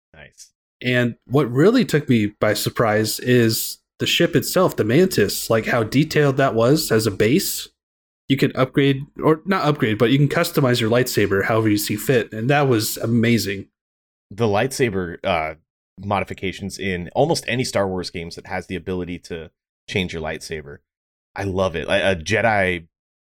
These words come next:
Speaker 1: Jedi Knight, Jedi Academy was really good with it too. That was years ago. It just feels so good to be able to, like, craft your own lightsaber and put your own spin on it, like, with the,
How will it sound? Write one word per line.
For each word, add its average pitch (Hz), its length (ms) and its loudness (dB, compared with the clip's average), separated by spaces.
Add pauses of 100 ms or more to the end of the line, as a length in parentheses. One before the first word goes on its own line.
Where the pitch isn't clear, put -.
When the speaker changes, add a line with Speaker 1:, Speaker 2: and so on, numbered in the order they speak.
(380)
Speaker 1:
Jedi 120 280 0
Knight, 107 180 0
Jedi 98 300 0
Academy 85 560 -6
was 82 220 -12
really 92 260 -2
good 82 240 -4
with 90 160 -10
it - 100 -12
too. 92 160 -4
That 98 160 -2
was 90 340 -12
years 101 720 -2
ago. 82 440 -18 (400)
It 92 60 -10
just 107 200 -8
feels 107 200 2
so 110 180 2
good 104 120 0
to 95 60 -4
be 104 80 0
able - 140 -2
to, 80 200 -8 (180)
like, - 220 -8
craft - 460 -4
your 95 180 -6
own 98 300 0
lightsaber 82 640 -6
and 82 140 -12
put - 160 -8
your 95 140 -4
own 87 120 -6
spin - 380 -4
on 87 180 -4
it, 87 180 -6
like, 95 140 -6
with 90 260 -12
the, 90 160 -8